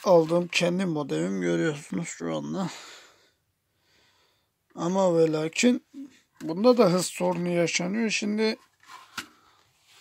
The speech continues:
bunu sökeceğim. Şu kendi eski modemimi sökeceğim. Tekrardan bunu takacağım.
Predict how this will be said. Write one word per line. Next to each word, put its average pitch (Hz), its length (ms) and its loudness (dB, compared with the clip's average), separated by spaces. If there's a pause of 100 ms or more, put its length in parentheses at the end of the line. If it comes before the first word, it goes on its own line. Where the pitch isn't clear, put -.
(140)
bunu 202 240 2
sökeceğim. 185 600 0 (240)
Şu 185 460 -4
kendi 175 580 0
eski 202 320 2
modemimi 165 480 0
sökeceğim. 165 560 -4 (1600)
Tekrardan 170 600 0
bunu 180 160 -8
takacağım. 185 480 -6